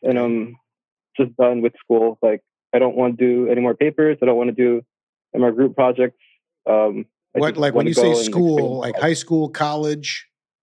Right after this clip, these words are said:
Speaker 2: elementary?
Speaker 1: Oh, sorry, college, college.
Speaker 2: Okay.
Speaker 1: I'll be, I'll be getting my bachelor.
Speaker 2: From where? Where are you
Speaker 1: Um,
Speaker 2: going to
Speaker 1: so I'm
Speaker 2: school?
Speaker 1: very excited.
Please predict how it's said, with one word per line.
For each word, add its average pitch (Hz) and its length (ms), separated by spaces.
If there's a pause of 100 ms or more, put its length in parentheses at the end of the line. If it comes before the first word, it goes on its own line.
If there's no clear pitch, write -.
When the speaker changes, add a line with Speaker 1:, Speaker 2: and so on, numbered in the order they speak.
(160)
Speaker 2:
elementary? 143 680
Speaker 1:
Oh, 156 120
sorry, 117 200
college, 117 280 (100)
college. 104 220 (1500)
Speaker 2:
Okay. 131 200
Speaker 1:
I'll 135 60
be, 131 140
I'll 131 60
be 139 100
getting 135 160
my 113 80
bachelor. 104 440 (1160)
Speaker 2:
From 131 220
where? 139 280
Where 131 140
are - 20
you 127 60
Speaker 1:
Um, 131 40
Speaker 2:
going 131 140
to 117 60
Speaker 1:
so 110 40
I'm 110 60
Speaker 2:
school? 120 100
Speaker 1:
very 254 140
excited. - 260